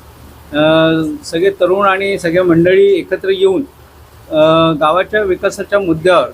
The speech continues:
ग्रामविकास सा-, अ, सामाजिक संस्थेने ग्राम, गेल्या ग-, ग्रामसभेमध्ये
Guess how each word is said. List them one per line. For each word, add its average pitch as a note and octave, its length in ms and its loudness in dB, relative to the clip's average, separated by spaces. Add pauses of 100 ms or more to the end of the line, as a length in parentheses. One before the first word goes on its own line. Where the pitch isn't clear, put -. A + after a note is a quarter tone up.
ग्रामविकास G3 560 -2
सा-, E3+ 300 -4
अ, D#3+ 340 2 (280)
सामाजिक F#3 520 -2
संस्थेने F3 520 -2 (920)
ग्राम, G3 260 0
गेल्या F#3+ 320 2
ग-, G3+ 240 -2
ग्रामसभेमध्ये F#3 800 0